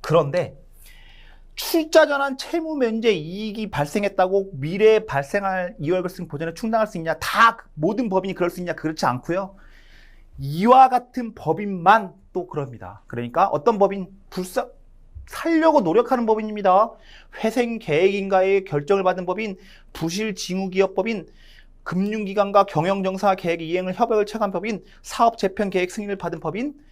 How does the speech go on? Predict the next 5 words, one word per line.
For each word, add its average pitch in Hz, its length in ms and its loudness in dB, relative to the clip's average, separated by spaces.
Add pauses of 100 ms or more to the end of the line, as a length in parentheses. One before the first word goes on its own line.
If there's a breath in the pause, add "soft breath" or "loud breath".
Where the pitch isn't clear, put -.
(120 soft breath)
그리고 226 600 2 (200 loud breath)
이런 202 320 6
거를 208 260 4
출자를 254 440 2
전환 208 540 -2